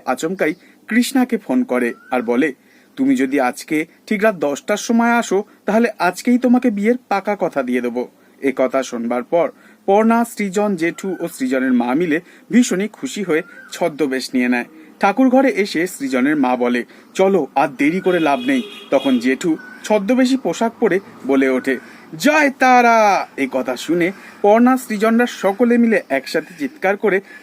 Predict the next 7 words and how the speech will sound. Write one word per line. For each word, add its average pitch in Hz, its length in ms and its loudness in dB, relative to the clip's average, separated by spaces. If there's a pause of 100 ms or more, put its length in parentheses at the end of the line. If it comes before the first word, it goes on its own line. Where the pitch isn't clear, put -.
ঠাকুর 226 300 0
ঘরে 214 200 2
বলতে 156 300 0
থাকে, 139 300 -2 (260)
"জয়, 269 320 2
জয় 269 300 0
তারা!" 240 720 2